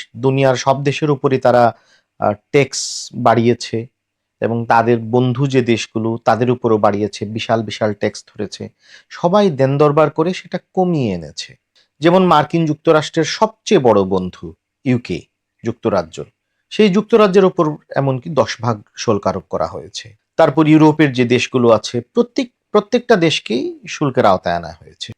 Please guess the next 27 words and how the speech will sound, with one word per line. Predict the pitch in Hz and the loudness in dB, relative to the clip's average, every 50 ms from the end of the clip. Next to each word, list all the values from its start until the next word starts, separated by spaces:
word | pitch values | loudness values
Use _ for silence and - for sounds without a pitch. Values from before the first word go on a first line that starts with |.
| _ _ - | _ _ 0
এই | 175 196 196 | 0 2 2
যে | 196 247 247 | 2 0 0
ট্যাক্সের, | 247 _ - 170 165 - - - - 220 214 208 | 0 _ 0 0 0 -2 -8 -2 2 4 4 4
আহ, | 185 170 170 - - - - - - - - _ _ _ - - _ _ | 4 0 -6 -10 -12 -12 -10 -10 -12 -14 -14 _ _ _ -20 -20 _ _
বিষয়, | 117 113 117 - - 139 113 110 127 147 151 - _ | -6 -4 -4 0 2 2 2 2 2 -2 -6 -8 _
এটা | 151 151 175 185 180 | -8 -2 0 2 2
হলো | 175 185 185 185 185 185 180 180 170 - _ _ _ _ _ _ _ 139 | 2 4 4 4 4 4 4 2 0 -2 _ _ _ _ _ _ _ 2
বলা | 151 156 156 | 4 4 4
হচ্ছে | 170 156 - - 175 | 2 0 -2 -6 -2
যে | 156 160 | -2 0
বাণিজ্যের | 139 135 131 139 147 147 127 143 143 117 | 2 2 2 4 2 0 0 0 0 0
যুদ্ধ। | 92 92 90 80 _ - - - - _ _ _ _ _ | -2 -6 -10 -10 _ -20 -20 -20 -20 _ _ _ _ _
ট্রাম্প | - 156 147 147 151 156 151 170 | -2 0 2 2 2 2 2 0
এই | 156 | 2
বাণিজ্যের | 143 139 135 135 139 135 135 147 135 | 2 2 2 2 0 0 0 0 0
যুদ্ধ | 123 131 120 - - - 139 | 0 -4 -8 -8 -8 -12 -12
খেলছেন। | - _ - 131 120 - - 151 151 160 165 _ _ _ _ _ _ _ _ | -10 _ -10 -10 -8 -6 -4 -4 -4 -6 -10 _ _ _ _ _ _ _ _
সেই | - - - 214 226 226 220 | -10 -2 2 2 4 4 2
যুদ্ধে | 180 196 190 156 143 - 220 254 277 - _ _ _ _ _ _ _ _ _ _ | 2 0 -2 -2 -2 -2 -2 -2 -2 -4 _ _ _ _ _ _ _ _ _ _
বাংলাদেশও | 135 143 143 143 151 151 156 151 160 165 147 - - 180 202 220 - - _ _ _ _ | -2 0 2 4 4 4 4 4 2 0 0 0 0 2 2 2 0 -2 _ _ _ _
ফেঁসে | _ - 131 - - 160 | _ -4 -4 -2 -2 -2
গিয়েছিল | 156 160 170 165 160 - - 180 185 220 240 247 _ _ _ _ _ _ _ _ _ _ _ _ _ _ _ _ _ | 0 2 0 0 0 -2 -6 -2 -2 -2 -2 -2 _ _ _ _ _ _ _ _ _ _ _ _ _ _ _ _ _
এবং | - 269 247 277 277 262 240 | 2 4 6 6 6 6 4
এখনো | - - - 247 240 240 | 4 2 0 0 0 0
ফাঁসানোই | - - 139 127 - - 175 190 196 160 110 90 | 0 -4 -4 -4 0 0 2 2 2 2 2 0
আছে | 80 - - - - 85 | -2 -4 -8 -12 -12 -12
আসলে। | 82 - - - 69 60 64 | -12 -14 -14 -14 -14 -16 -16